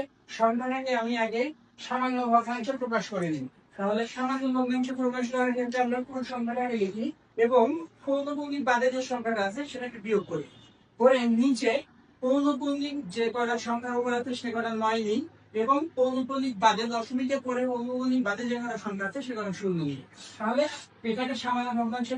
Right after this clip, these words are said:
প্রকাশ করলে হয় সাতশো পঁচিশ বাই নিরানব্বই। এবং দ্বিতীয় যে সংখ্যাটা আছে সেটাকে একইভাবে আমরা সামান্য ভগ্নাংশে প্রকাশ করে নিই, নিলে, আহ, এখানে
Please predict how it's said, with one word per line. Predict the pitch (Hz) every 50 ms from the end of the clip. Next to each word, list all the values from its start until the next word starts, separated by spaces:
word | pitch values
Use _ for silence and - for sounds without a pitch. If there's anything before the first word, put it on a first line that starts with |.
| 247
প্রকাশ | 247 240 240 247 233 - 254
করলে | 247 254 254 247 233
হয় | 208 - 208 247 247 240 - - - - - - - _ _ _ _ _ _ _ _ _ _ _ _ - -
সাতশো | - 220 233 233 - - 294 285
পঁচিশ | 277 277 247 285 277 254 262
বাই | 285 277 247
নিরানব্বই। | 233 214 185 175 165 151 139 135 123 127 - - - - - - - - 233 254
এবং | 247 269 233 214 233 269 233 - - - - - - - - _ _ - - - _ _ _ _ -
দ্বিতীয় | 170 233 254 262 302 294 277
যে | 277 277 262 247
সংখ্যাটা | 254 240 233 233 214 196 185
আছে | 170 254 269 254
সেটাকে | - 247 233 247 240 233 262 269 269 254 - - - - 226
একইভাবে | 226 - - 254 254 254 254 254
আমরা | 247 247 240 254 262 302 - - - - - - -
সামান্য | - 247 254 262 262 262 262 254 240
ভগ্নাংশে | 247 247 226 240 240 233 247 254 247 240
প্রকাশ | 226 214 208 202 202 208
করে | 202 185 180 170
নিই, | 160 160 - - - - - - - - - - 185
নিলে, | 214 233 277 311
আহ, | 349 - - - - - - - - - - 392 196 208 208 - - 226 226
এখানে | 208 247 262 269